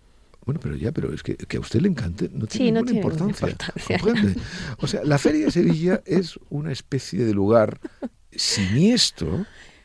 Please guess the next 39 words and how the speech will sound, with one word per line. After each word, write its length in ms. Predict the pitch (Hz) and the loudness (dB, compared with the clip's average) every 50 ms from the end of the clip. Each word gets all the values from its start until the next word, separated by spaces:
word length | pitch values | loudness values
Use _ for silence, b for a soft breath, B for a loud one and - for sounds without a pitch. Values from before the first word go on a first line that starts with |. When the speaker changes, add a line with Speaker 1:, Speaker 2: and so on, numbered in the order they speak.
| b | b
Speaker 1:
¿eh? 180 | - 180 - 233 - - - - | -4 -2 -2 -4 -6 -10 -14 -10
Speaker 2:
Bueno, 180 | 185 190 190 | -6 -4 -2
eso 120 | 208 208 240 | -2 0 2
me 100 | 247 233 | 2 4
lo 40 | 226 | 4
va 60 | 214 | 2
a 40 | 202 | 2
tener 280 | 185 196 180 175 165 - | 0 0 -2 -2 -4 -4
que 100 | - 170 | -6 -8
explicar 320 | - - 226 190 - 185 | -6 -4 -4 -2 0 0
Speaker 1:
Una 80 | 220 - | 0 0
especie 200 | - - 294 - | 0 -2 0 0
de 20 | 254 | 0
Speaker 2:
despacito. 240 | 185 175 196 180 165 | 0 0 0 0 0
Speaker 1:
lugar 240 | 165 156 175 - | 0 -2 -4 -4
siniestro. 260 | 135 170 190 175 175 185 | -4 -4 -4 -2 -2 -2
Mire, 240 | 208 202 196 180 | -2 -2 -2 -4
le 180 | 170 165 196 196 | -4 -2 0 2
voy 120 | 190 147 160 | 2 2 0
a, 80 | 160 | -2
se 140 | - - - | -4 -4 -2
lo 60 | - | 0
voy 80 | 220 247 | 0 0
a 40 | 247 | 0
explicar 560 | - - - 247 185 151 190 202 202 - - _ _ - | -2 -4 -4 -4 -2 2 2 2 2 0 -4 _ _ -10
de, 200 | 180 147 147 - | -6 -4 -4 -4
mm, 640 | - 135 135 131 123 - - 90 82 104 117 139 147 | -4 -6 -8 -8 -8 -10 -12 -14 -18 -18 -18 -14 -8
una 100 | 139 147 | -4 0
manera 240 | 143 135 135 135 135 | 2 2 4 4 6
muy 160 | 135 131 117 | 8 8 8
rápida. 440 | 95 87 80 80 - - 73 - 165 | 8 6 2 -2 -4 -6 -6 -6 -6
Speaker 2:
A 40 | 160 | -6
ver. 160 | 147 135 - B B B B B B B B B B B - - | -8 -10 -12 B B B B B B B B B B B -4 2
Speaker 1:
Eh, 1000 | - 143 143 139 135 131 127 123 120 117 113 107 104 101 101 95 87 85 82 - - - - _ - - - - - _ _ _ - _ _ _ _ _ - | 6 6 8 8 8 8 8 8 8 8 8 8 8 6 4 2 0 -2 -4 -8 -10 -16 -20 _ -20 -20 -20 -20 -20 _ _ _ -20 _ _ _ _ _ 2
unos 220 | 170 190 202 - | 4 4 6 6
ingleses, 580 | 196 175 143 151 156 139 - 151 185 156 - - - - - - - - | 4 4 6 6 6 6 4 2 -2 -4 -6 -10 -16 -20 -20 -20 -16 -12
Speaker 2:
Ajá. 300 | - 180 190 190 180 180 196 220 - _ _ _ _ _ _ _ _ - | -10 -10 -8 -8 -10 -10 -14 -16 -18 _ _ _ _ _ _ _ _ -8
Speaker 1:
mm, 600 | 127 127 117 104 98 87 87 90 85 78 76 78 - - | -4 -2 -2 0 0 0 0 -2 -4 -4 -6 -10 -10 -10
eh, 340 | - - - - - - - | -12 -14 -14 -16 -16 -16 -18